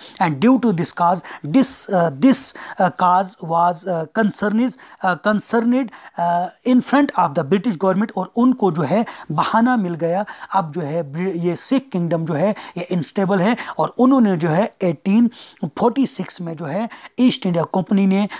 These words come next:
जो है by all means जो है सिख को हराया। अ, अ, कहाँ पे? एटीन फ़ोर्टी सिक्स में। अब देख लीजिए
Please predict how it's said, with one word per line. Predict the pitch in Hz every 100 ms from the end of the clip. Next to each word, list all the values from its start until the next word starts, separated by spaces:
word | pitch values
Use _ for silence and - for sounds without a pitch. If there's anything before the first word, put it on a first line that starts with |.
| - 147
जो | 170
है | 139 175 185
by | 143 180 190 -
all | 170 170
means | 156 208 226
जो | 170 156
है | 156 208 - _
सिख | - 240 -
को | 165
हराया। | - 160 156 160
अ, | 180 - - -
अ, | 160 160 -
कहाँ | 160 - 160 170
पे? | 202 233 - - -
एटीन | 185 170 208 233 247 190
फ़ोर्टी | 156 - 175 165
सिक्स | - 220 -
में। | 185 202 - -
अब | 190 170
देख | 240
लीजिए | 214 180 240